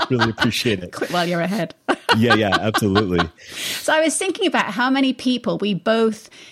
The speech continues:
Speaker 2: interview each year, and I wondered, how many people did I interview this year? So I went back through my show list for the year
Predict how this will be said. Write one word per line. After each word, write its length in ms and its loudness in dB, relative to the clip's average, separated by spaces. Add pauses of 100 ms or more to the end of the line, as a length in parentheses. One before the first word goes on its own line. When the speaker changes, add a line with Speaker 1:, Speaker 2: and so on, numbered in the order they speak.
(160)
Speaker 2:
interview 540 2
each 320 -2
year, 460 -2
and 160 0
I 80 2
wondered, 520 4
how 280 -6
many 180 -2
people 460 -2
did 180 0
I 160 2
interview 340 0
this 220 -2
year? 80 0
So 140 0
I 20 0
went 220 0
back 160 -2
through 160 -2
my 100 0
show 300 2
list 320 -2
for 60 -2
the 100 0
year 320 0